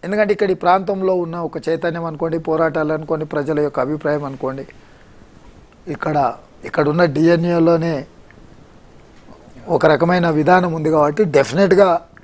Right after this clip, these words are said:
ఆ విషయాలను పరిగణలోకి తీసుకుంటాం. మీరు, నేను ఈ మధ్యకాలంలో ఆరు గ్యారెంటీలు కాదు, ఏడో గ్యారెంటీ ఇస్తున్నాం, ప్రజాస్వామ్యయుతంగా వ్యవహరిస్తామని నేను చాలా ఉపన్యాసాలలో కూడా చెప్తున్నా. అంటే వినటోళ్లకు చాలా క్యాజువల్గా ఉండొచ్చు అది,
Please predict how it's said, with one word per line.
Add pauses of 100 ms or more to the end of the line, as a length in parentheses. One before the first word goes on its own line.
(560)
ఆ
విషయాలను
పరిగణలోకి
తీసుకుంటాం.
మీరు,
నేను (440)
ఈ
మధ్యకాలంలో
ఆరు
గ్యారెంటీలు
కాదు,
ఏడో
గ్యారెంటీ
ఇస్తున్నాం,
ప్రజాస్వామ్యయుతంగా
వ్యవహరిస్తామని (680)
నేను
చాలా (220)
ఉపన్యాసాలలో
కూడా
చెప్తున్నా.
అంటే
వినటోళ్లకు (100)
చాలా
క్యాజువల్గా
ఉండొచ్చు
అది,